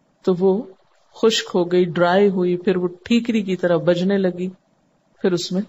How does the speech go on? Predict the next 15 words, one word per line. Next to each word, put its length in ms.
روح 240
پھونک 260
دی 140
گئی۔ 120
خلق 440
الانسان 920
من 300
صلصال 760
کالفخار 880
وخلق 580
الجان 880
من 260
مارج 540
من 440
نار، 440